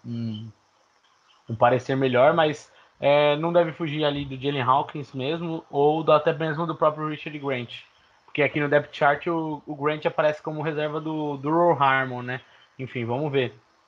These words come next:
É... Mas é isso, eu acho que tirando esse destaque defensivo, é, ó, ressaltar, né, o Dante Fowler teve um sack na, no último jogo, né, o único do Falcons, enfim. Ahn,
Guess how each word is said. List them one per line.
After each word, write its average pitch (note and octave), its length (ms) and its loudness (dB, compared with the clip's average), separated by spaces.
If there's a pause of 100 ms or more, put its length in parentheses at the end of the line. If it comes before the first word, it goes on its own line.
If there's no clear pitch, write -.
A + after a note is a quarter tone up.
(120)
É... A2+ 720 -2 (2000)
Mas E3 260 4
é D4+ 120 4
isso, C#4 240 2
eu C#3+ 120 4
acho C3 180 2
que D3 100 -10
tirando D3+ 360 -2
esse D#3 200 -6
destaque C#3 340 -2
defensivo, E3 640 -6 (200)
é, D3+ 340 4 (640)
ó, D#3 240 2
ressaltar, F3 540 6
né, A#3+ 100 4
o - 40 4
Dante F3 260 0
Fowler F#3+ 360 0
teve F#3+ 200 -4
um E3+ 340 -6
sack F3 400 -4
na, C3 420 0 (580)
no C#3 120 -12
último D3 320 -10
jogo, F3+ 200 -2
né, D#3+ 80 -2
o D3+ 40 -2
único D#3 220 -6
do C3+ 80 -12
Falcons, D#3+ 600 -2 (320)
enfim. C3 360 -10 (460)
Ahn, B2 640 -2